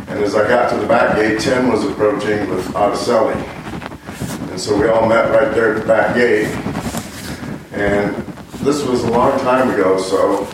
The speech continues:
she remembers some of the stuff better than I do. Because, um,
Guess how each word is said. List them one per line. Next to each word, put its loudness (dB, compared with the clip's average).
she -4
remembers 2
some 2
of 0
the -2
stuff 0
better 2
than -2
I 2
do. -2
Because, 0
um, 0